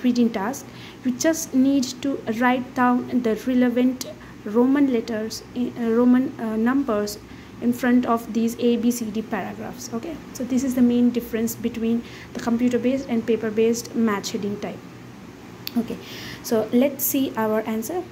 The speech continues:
So this is a paragraph that we are going to see.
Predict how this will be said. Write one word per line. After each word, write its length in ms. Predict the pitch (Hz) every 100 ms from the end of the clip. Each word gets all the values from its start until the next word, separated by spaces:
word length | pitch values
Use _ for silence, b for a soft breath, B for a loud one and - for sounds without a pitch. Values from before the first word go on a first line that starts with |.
| -
So 240 | - 247 247
this 320 | 233 294 285
is 200 | 320 302 -
a 300 | 247 240 240 240 - - - -
paragraph 560 | 254 240 240 262 294 -
that 180 | 233
we 100 | 247
are 60 | 240
going 300 | 240 233 247
to 100 | 247
see. 380 | - 269 320